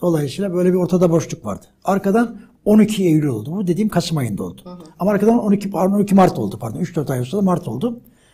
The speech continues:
Speaker 1: Ve dernek faaliyetleri şey yapıldı.
Speaker 2: Askıya alındı.
Speaker 1: Askıya alındı. Ortada artık bir ocak yok. Mer-, genel merkez yok. Emin Bilgiç Bey mahkemeyi kazansa da heyeti yok.
Speaker 2: Hı hı.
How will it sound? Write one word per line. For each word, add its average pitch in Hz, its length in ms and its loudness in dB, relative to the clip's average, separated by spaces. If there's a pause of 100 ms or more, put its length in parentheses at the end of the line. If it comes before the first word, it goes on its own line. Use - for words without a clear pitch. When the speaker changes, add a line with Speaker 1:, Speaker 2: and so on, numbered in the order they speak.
(800)
Speaker 1:
Ve 190 260 0 (120)
dernek 180 340 4
faaliyetleri 139 600 -4
şey - 100 -10
yapıldı. 120 320 -12 (360)
Speaker 2:
Askıya 165 380 -12
alındı. 127 180 -16
Speaker 1:
Askıya 151 400 -6
alındı. 156 440 -6 (800)
Ortada 147 380 -6
artık 131 280 -10
bir 139 40 -10
ocak 131 380 -6
yok. - 380 -16 (760)
Mer-, 135 160 -6
genel 156 320 -2
merkez 151 440 -4
yok. - 400 -8 (540)
Emin 175 300 -2
Bilgiç 160 360 -8
Bey 160 280 -4 (520)
mahkemeyi 156 560 -4
kazansa 165 460 -2
da 185 60 2
heyeti 151 400 6
yok. - 440 2 (160)
Speaker 2:
Hı 175 60 -18
hı. 170 220 -18